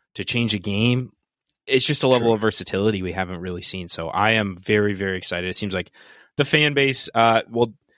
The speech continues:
Speaker 1: dare I say, gentlemen, we might be getting a little carried away, but what the heck? We got a draw in the derby. Let's celebrate and enjoy it while it lasts, because who knows when the other shoe will drop and we'll see some horrible result. But hopefully this momentum continues to build, the strong performances.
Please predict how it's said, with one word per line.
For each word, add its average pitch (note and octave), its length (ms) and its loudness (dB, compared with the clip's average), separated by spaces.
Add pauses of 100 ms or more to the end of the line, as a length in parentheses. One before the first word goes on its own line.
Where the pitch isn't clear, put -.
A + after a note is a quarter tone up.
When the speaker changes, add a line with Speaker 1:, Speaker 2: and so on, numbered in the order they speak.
(160)
Speaker 1:
dare F3+ 100 8
I F3 60 6
say, D#3+ 180 4
gentlemen, C3 400 4
we A#2+ 120 2
might A#2+ 160 2
be A2+ 80 -4
getting A2+ 180 0
a G#2+ 80 -2
little A#2 240 4
carried G#2+ 380 2
away, G2+ 240 4
but G#2 100 2
what A#2+ 220 -2
the G2+ 80 -2
heck? G2 240 -4
We A2 60 -2
got G#2 140 -2
a F#2+ 60 -6
draw G2+ 240 -4
in G2+ 80 -6
the G2+ 60 -8
derby. G2 360 -4
Let's F#2 240 -4
celebrate G2 520 -4 (320)
and G#2 120 0
enjoy G#2+ 360 0
it C3 200 2
while A#2 260 2
it G2+ 60 -6
lasts, G#2+ 400 -2
because G2 400 -6 (300)
who D#3 160 6
knows C#3 460 8
when A#2+ 340 2
the A#2 140 2
other A#2+ 180 4
shoe B2 180 0
will A2+ 120 2
drop G#2 340 2
and G2 100 -4
we'll F#2+ 80 -4
see G2 220 -4
some F#2 320 -4 (300)
horrible F#2+ 420 0
result. F2 320 -6
But E2 140 -4
hopefully C3 400 4
this A#2 280 0
momentum A2 520 0
continues A2 400 -2
to F#2+ 100 -8
build, A2 380 4 (260)
the G2+ 80 -6
strong A2 240 2
performances. G#2+ 840 0